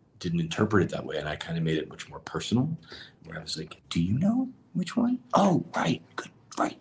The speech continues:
Good job." I kinda, it kinda had that personal vibe, and kids really, really responded to that. But the cool thing is, the cool story is, is that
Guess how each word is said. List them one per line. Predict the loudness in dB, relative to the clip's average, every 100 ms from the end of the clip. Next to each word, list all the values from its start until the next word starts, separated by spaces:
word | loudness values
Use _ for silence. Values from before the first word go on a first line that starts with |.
| -6
Good | -2
job." | -2 -2 -8 -12 -6
I | 2
kinda, | 2 2 -2
it | -6
kinda | -2 0 0 -2 -12 _ _ -20 -20 -20 -20 -12
had | -2 0
that | 0 0
personal | 2 4 2
vibe, | 4 2 0 -8 -16 -6
and | -4
kids | 4 4 4
really, | 2 6 8 8
really | 6 4
responded | 4 2 2 4 4 2
to | -2
that. | -4 2
But | 0 0 -10 -6
the |
cool | 4 6
thing | 6 6 4
is, | 0 -4
the | _ _ _ _
cool | -2 2
story | 4 4 4
is, | -2 -6
is | -8
that | -8 -8